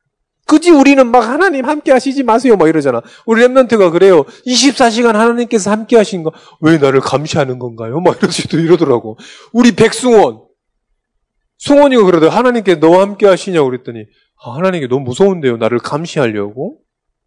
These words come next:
그런 말이 아니잖아요. 놀이터에서 얘기하자면 놀이터에서 어머님들이 랩런트를, 자기 자녀를 쳐다보고 있는 이유가 뭐예요? 우리가 도둑질하나, 우리가 욕하나 그런 게 아니잖아요.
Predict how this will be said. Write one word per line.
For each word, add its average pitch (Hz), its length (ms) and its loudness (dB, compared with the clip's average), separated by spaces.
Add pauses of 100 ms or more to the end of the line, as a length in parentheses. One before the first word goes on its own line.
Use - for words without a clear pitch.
(760)
그런 262 180 2
말이 202 240 2
아니잖아요. 127 680 -4
놀이터에서 185 500 2
얘기하자면 147 420 2
놀이터에서 160 540 2
어머님들이 160 480 0
랩런트를, 156 540 -2 (180)
자기 156 260 -2
자녀를 160 320 -2
쳐다보고 185 480 0
있는 147 240 -4
이유가 143 220 -2
뭐예요? 147 460 0 (400)
우리가 143 300 2
도둑질하나, 139 920 -2 (200)
우리가 151 240 2
욕하나 139 600 0 (200)
그런 175 240 0
게 165 100 -2
아니잖아요. 120 720 -4